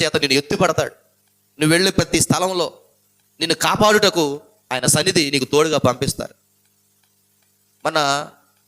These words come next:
కొయ్యూరుపాడు అనేటువంటి గ్రామంలో సుధాకర్ అనేటువంటి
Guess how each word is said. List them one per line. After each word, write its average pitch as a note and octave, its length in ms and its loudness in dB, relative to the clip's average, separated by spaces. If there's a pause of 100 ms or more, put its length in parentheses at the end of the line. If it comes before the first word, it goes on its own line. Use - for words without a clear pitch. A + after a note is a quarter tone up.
(260)
కొయ్యూరుపాడు G3 480 2
అనేటువంటి E3 280 -2
గ్రామంలో C#3 540 0
సుధాకర్ F3 440 0
అనేటువంటి D3 520 -2